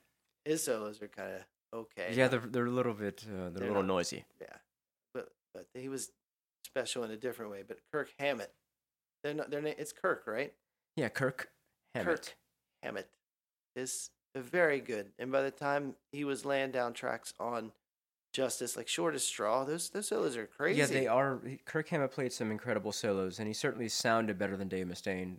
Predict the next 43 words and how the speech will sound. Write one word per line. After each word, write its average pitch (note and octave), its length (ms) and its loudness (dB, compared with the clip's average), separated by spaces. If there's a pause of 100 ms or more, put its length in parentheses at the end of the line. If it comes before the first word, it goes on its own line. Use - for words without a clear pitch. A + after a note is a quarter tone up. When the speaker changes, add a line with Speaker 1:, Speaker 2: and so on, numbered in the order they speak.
(140)
Speaker 2:
But G2+ 280 0
I B2 120 -4
think C3+ 240 -4
that A2+ 240 0
Kirk - 240 -6
Hammett G2+ 340 2
has F#2 220 -4
dried G2 400 2
up G2 180 2
a F#2+ 60 0
bit F2 220 -2
as E2+ 120 -8
far E2+ 240 -4
as D2 120 -8
his D#2 320 -8 (420)
ideas F#2 500 -2
about E2+ 240 -6
lead F#2+ 220 -8
guitar. F2 440 -6 (200)
I, G#2+ 60 -10
I - 20 -8
get G2+ 280 -6
pretty A#2 280 -4
bored F#2+ 320 0
listening F2+ 360 -4
to F2+ 140 -10
his E2+ 240 -10
modern E2 300 -8
day D#2+ 160 -6
solos. - 560 -8 (260)
Speaker 1:
I D3 80 2
needed C#3 340 -2 (140)
to C#3+ 220 -4 (240)
probably B2+ 480 4
listen B2 320 -4
to C3 160 -2
it, C#3 160 0
and C#3 160 0
I D3 140 6
will D#3 180 2
say D3+ 400 2
to - 260 -4 (200)
most D3+ 420 0